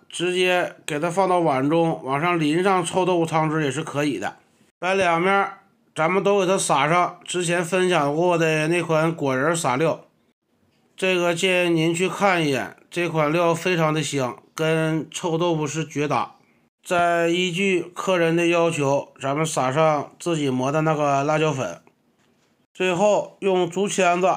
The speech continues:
给它穿起来。你穿的时候一定要找好角度，要不然的话容易插斜巴了。这个你还可以依据客人的要求，再适当的多抹一些臭豆腐汤汁。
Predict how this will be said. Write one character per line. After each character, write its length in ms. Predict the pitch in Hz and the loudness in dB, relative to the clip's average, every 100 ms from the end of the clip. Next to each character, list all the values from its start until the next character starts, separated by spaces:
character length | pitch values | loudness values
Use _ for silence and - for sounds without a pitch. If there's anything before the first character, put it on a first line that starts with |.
| - - | -2 -8
给 140 | 131 | -4
它 80 | 160 | -2
穿 340 | 165 185 170 | 0 0 2
起 80 | 156 | 0
来。 240 | 120 - _ _ _ _ _ _ _ _ - | -2 -4 _ _ _ _ _ _ _ _ -10
你 200 | 156 156 | -6 -6
穿 380 | 156 202 190 196 | -2 0 2 2
的 80 | |
时 200 | 175 160 | 0 0
候 360 | 165 180 156 - - | 0 2 0 -6 -10
一 180 | 143 170 | -4 -2
定 160 | 185 | 0
要 220 | 185 170 160 | 2 2 0
找 260 | 165 165 | 0 0
好 200 | 160 170 | 0 0
角 260 | 165 113 127 | 0 -4 -2
度， 300 | 160 - - _ _ _ _ - | -2 -4 -10 _ _ _ _ -8
要 240 | 143 143 | -2 -2
不 80 | 143 | 0
然 180 | 139 147 | 0 -2
的 80 | |
话 300 | 147 156 147 | 0 2 2
容 520 | 139 135 113 127 139 156 | 0 -2 -4 -4 -4 -4
易 80 | |
插 300 | 147 - 120 | -4 -6 -6
斜 340 | 117 - 113 139 | -4 -4 -4 0
巴 120 | 156 | 0
了。 140 | 127 - _ _ _ _ _ _ _ _ _ _ _ _ - | -2 -8 _ _ _ _ _ _ _ _ _ _ _ _ -8
这 160 | 175 | -4
个 220 | 175 175 175 | 0 2 2
你 160 | 160 | 0
还 180 | 156 180 | 0 -2
可 220 | 165 180 | -2 0
以 480 | 170 156 147 147 - | 0 0 0 -4 -6
依 240 | 160 175 170 | -8 -6 -4
据 400 | 180 170 160 156 | -2 0 0 -2
客 220 | - 185 | -4 -2
人 180 | 170 170 | 0 2
的 120 | 165 | 2
要 240 | 165 165 | 2 0
求， 400 | 156 135 135 - _ - | -2 -4 -4 -6 _ -10
再 200 | 135 147 | -6 -4
适 280 | 143 175 165 | -4 -2 0
当 180 | 165 | 0
的 160 | 151 143 | 0 -4
多 240 | 135 160 | -4 -2
抹 260 | 156 127 117 | -2 -2 -4
一 120 | 151 | -4
些 520 | 143 147 139 135 131 | -4 -4 -2 -2 -4
臭 240 | 127 - 147 | -6 -8 -4
豆 160 | 151 | -4
腐 80 | 139 | -4
汤 280 | 127 131 127 | -4 -4 -6
汁。 240 | 110 98 | -8 -14